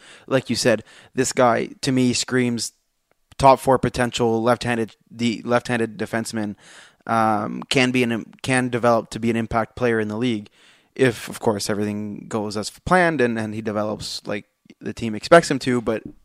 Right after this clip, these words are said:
right now, everything's like, everybody was up in arms over Jayden Struble, and while it looks like if, if things work out the way that it will, this guy's gonna be a top four defenseman in the league one day.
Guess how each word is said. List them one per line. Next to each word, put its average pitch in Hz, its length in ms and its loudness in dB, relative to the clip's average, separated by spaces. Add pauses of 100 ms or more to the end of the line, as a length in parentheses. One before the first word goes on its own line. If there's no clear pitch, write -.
(380)
right 143 260 6
now, 139 320 8
everything's 123 540 0
like, 120 180 -4
everybody 127 300 0
was 120 160 0
up 123 140 0
in 117 60 -2
arms 117 240 -2
over 110 360 -2 (580)
Jayden 120 220 0
Struble, 123 500 2
and 117 500 -6
while 120 240 2
it 120 120 -2
looks 139 260 2
like 131 380 -2
if, 113 300 -6
if 117 220 -6 (120)
things 120 240 -6
work 117 180 0
out 117 140 0
the 120 60 -4
way 117 140 2
that 113 160 0
it 110 100 -4
will, 147 360 6 (400)
this - 140 -2
guy's 120 240 4
gonna 117 160 -2
be 120 100 0
a 120 60 2
top 110 240 0
four 113 100 -2
defenseman 113 460 -2
in 107 80 -4
the 113 80 -2
league 170 180 -2
one - 140 -6
day. - 180 -12